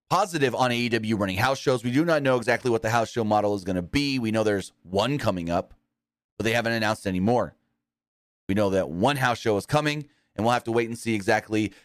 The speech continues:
what they set for this regular house show schedule. Is it gonna be like W W E every weekend or most weekends? Is it gonna be one show a weekend? Is it gonna be two shows a weekend?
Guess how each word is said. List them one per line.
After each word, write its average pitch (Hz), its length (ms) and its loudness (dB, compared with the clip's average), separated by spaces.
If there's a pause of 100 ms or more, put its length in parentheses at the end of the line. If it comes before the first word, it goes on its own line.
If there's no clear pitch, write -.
(300)
what 208 240 0
they 185 120 2
set 165 380 -4
for 135 100 0
this 123 220 -2
regular 131 440 0
house 113 260 0
show 113 120 -2
schedule. 87 400 -2
Is 92 100 -4
it 98 40 -4
gonna 113 140 0
be 120 80 4
like 214 160 2
W 127 180 0
W 131 300 0
E 151 240 0
every 107 280 0
weekend 160 460 -2 (480)
or 90 300 0
most 107 380 0
weekends? 190 500 -2 (280)
Is 160 140 -2
it 175 60 -2
gonna 180 160 -2
be 180 320 -4
one 190 280 0
show 135 280 2
a 110 40 4
weekend? 92 380 -4
Is 92 140 -2
it 120 40 -2
gonna 139 200 0
be 156 200 0 (200)
two 233 200 2
shows 135 300 0
a 117 60 0
weekend? 101 420 -2